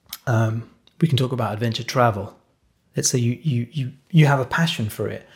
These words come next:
<clears throat> Doesn't necessarily mean that that's what you wanna specialize in. Try it, see if you like it. Um, but if you create one, and you could even shoot it yourself or, um,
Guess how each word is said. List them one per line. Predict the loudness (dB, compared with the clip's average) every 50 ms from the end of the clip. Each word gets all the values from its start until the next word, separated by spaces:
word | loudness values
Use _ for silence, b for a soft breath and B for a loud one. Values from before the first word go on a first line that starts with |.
| b b b b b b b b _ 0
<clears throat> | 0 0 0 -2 -10 -6 _
Doesn't | 4 6 6 6 6 4 6 6 8 8 8
necessarily | 8 6 2 -2 -4 -4 -2 0 0 0
mean | 2 2 0 0 0 -2 -2 -2
that | -2 -2 -2 -4 -4 _ 0
that's | 0 0 -2 -4 -6
what | -6 -6
you | -4 -4
wanna | -4 -4 -4
specialize | -2 2 2 2 2 2 0 -2 -2 -4 -4 -6 -8 -12 _ _
in. | -8 -8 -6 -6 -8 -10 -10 -12 -14 _ _ _ _ _ _ _ _ _ _ _ _ _ _ _ _ _ _ _ _ _ _ _ B B B B B B B B B B B _
Try | 4 6 8 8 8 8
it, | 6 4 0 -4 -6
see | -2 0 0
if | 0 0
you | 0
like | 0 0 0 0 -2 -4
it. | -8 -8 -10 -10 -12 b b b b b b b b b b b _
Um, | 0 0 2 2 2 0 -2 -6 -10 _ 2
but | 2 2 2 2 -4 -10 -12 -12 -12 _ _ _ _
if | -10 -10 -8 -6
you | -4 -2 0 0 2 2 2 0 0 -2 -2 -4 -8 -14
create | -16 -6 -4 0 0 0 0 -2 -4 -4 0
one, | 2 2 2 2 0 -2 -6 -10 -12 -14 _ _ _ _ -6
and | -4 -4
you | -4
could | 2 4 4
even | 4 4 4
shoot | 2 0 -2 -4 -4 -4 -6
it | -8 -10
yourself | -10 -8 -4 -2 -2 -2 -2 -4 -8 -14 -18 -20 _ _
or, | -6 -6 -4 -6 -6 -8 -10
um, | -10 -10 -12